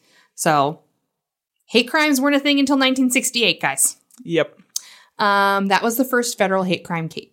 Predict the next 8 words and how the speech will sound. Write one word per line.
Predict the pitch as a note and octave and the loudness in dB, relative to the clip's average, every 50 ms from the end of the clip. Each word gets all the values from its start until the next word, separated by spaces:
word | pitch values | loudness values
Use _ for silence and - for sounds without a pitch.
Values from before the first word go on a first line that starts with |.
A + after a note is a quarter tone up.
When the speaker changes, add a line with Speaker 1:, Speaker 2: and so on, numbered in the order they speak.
| _ _ - | _ _ -4
Speaker 1:
case | - A3 G#3+ G3+ - - - | 0 2 2 2 2 0 -2
statute. | - - F3+ D3 - - - D#3+ - - - - - _ _ _ _ _ _ | -2 -2 -2 -4 -4 -6 -6 -6 -8 -8 -10 -16 -20 _ _ _ _ _ _
Um, | - G3+ F#3+ F#3+ F#3+ F#3+ F#3 F#3+ | 2 2 4 4 4 2 0 0
the | G#3 | 2
nineteen | A#3 B3 B3 B3 C4 B3+ B3 | 2 2 2 4 2 2 2
sixty-eight | - B3+ B3 - - A#3+ A#3 G#3 G3 - | 2 -2 -4 -4 -2 0 0 0 0 -2
statute | - - A3 G3 F#3+ - - A3 G3 - | -2 0 0 0 -2 -2 -2 -4 -2 -2
made | F#3+ F#3+ F3 E3+ E3 | -2 -2 0 -2 -2